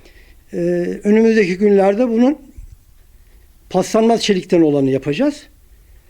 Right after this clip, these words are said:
Hem dönmesi daha rahat, hem daha sağlıklı. Balans da bu kadar olmaz. İçindeki balans, biraz balans var.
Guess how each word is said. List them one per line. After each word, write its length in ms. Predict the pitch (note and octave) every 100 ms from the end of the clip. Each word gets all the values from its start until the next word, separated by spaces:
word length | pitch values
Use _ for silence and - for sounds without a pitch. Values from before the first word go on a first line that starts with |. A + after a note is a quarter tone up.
| -
Hem 260 | A3+ C4
dönmesi 420 | A3 A3+ G#3+ G#3+
daha 200 | G#3 A3
rahat, 400 | A3 A3 C4 - _ - - _ _ _ - - _ -
hem 200 | B3 B3
daha 200 | A#3 E4
sağlıklı. 600 | G3+ E3+ D#3+ - A#3 C#4+ - - _ - - _ _ _ _ - - - _ -
Balans 440 | C#3+ G3 C4 A3+
da 80 | A#3+
bu 80 | G3+
kadar 240 | G#3+ G3
olmaz. 360 | F#3+ E3+ D#3 D3+
İçindeki 460 | - F#3+ G#3 G#3
balans, 400 | F#3+ G3+ C4+ - - _ _ - _ _ -
biraz 300 | C4 G#3+ F3
balans 360 | F3+ E3 D3
var. 160 | B3 D4+